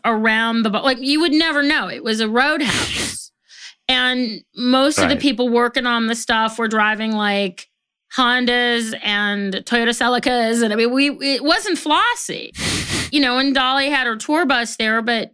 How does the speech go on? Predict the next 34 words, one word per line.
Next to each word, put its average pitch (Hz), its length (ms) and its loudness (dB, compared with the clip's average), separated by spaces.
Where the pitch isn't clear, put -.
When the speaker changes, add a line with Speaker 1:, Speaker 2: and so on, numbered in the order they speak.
Speaker 1:
Dolly's 247 480 0
bus 214 260 -2
is 214 80 -6
pretty 202 300 -2
nondescript 202 1000 0
'cause 196 140 -4
she 233 260 0
likes 202 380 0
to - 80 -6
go 247 300 2
undercover. 202 500 0
Speaker 2:
Sure. 196 260 0
Speaker 1:
But 240 460 2
we 262 120 2
had 262 140 0
to 269 60 0
have, 240 480 0
word 214 240 0
got 240 160 2
out, 220 380 0
they 220 40 -2
had 214 120 0
to 208 60 -2
have 208 180 -4
police 208 420 0
line. 208 680 0
You 214 100 2
had 214 120 0
to 214 100 0
show 208 420 0
credentials 208 520 -2
to 214 100 -2
get 202 200 0
in, 202 500 0